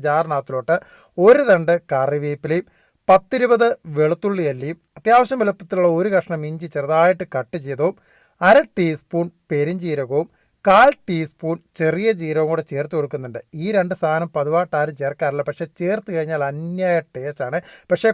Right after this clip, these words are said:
കൂടിപ്പോകരുത്, ഒരു കുത്തലുണ്ടാവും, അതുകൊണ്ട് കുറച്ച് മാത്രമേ ചേർക്കാൻ പാടുള്ളൂ. രണ്ട് ടേബിൾ സ്പൂൺ വെളിച്ചെണ്ണ കൂടെ ചേർക്കുന്നുണ്ട്. പിന്നെ അരച്ചെടുക്കാനായിട്ട് കുറച്ച് വെള്ളം കൂടെ ചേർത്ത് കൊടുത്ത് നന്നായിട്ട് അരച്ചെടുത്ത് ഒരു സൈഡിലോട്ട് അങ്ങോട്ട് മാറ്റി വെച്ചേക്കാം. ഇനി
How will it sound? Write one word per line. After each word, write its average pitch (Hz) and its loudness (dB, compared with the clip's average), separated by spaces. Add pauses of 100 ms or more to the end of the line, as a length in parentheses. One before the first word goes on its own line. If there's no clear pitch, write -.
കൂടിപ്പോകരുത്, 190 0
ഒരു 170 -8
കുത്തലുണ്ടാവും, 160 0
അതുകൊണ്ട് 160 -6
കുറച്ച് 170 -4
മാത്രമേ 165 -2
ചേർക്കാൻ 135 -4
പാടുള്ളൂ. 123 -4 (480)
രണ്ട് 220 4 (120)
ടേബിൾ 170 0
സ്പൂൺ 170 -6 (220)
വെളിച്ചെണ്ണ 160 -4
കൂടെ 185 0
ചേർക്കുന്നുണ്ട്. 143 -6 (200)
പിന്നെ 165 -4
അരച്ചെടുക്കാനായിട്ട് 165 -2 (120)
കുറച്ച് 160 -4 (120)
വെള്ളം 151 -2
കൂടെ 180 -6
ചേർത്ത് 139 -6
കൊടുത്ത് 127 -6 (220)
നന്നായിട്ട് 180 -4
അരച്ചെടുത്ത് 151 -10
ഒരു 147 -10
സൈഡിലോട്ട് 156 -4
അങ്ങോട്ട് 147 -10
മാറ്റി 135 -8
വെച്ചേക്കാം. 123 -16 (260)
ഇനി 165 0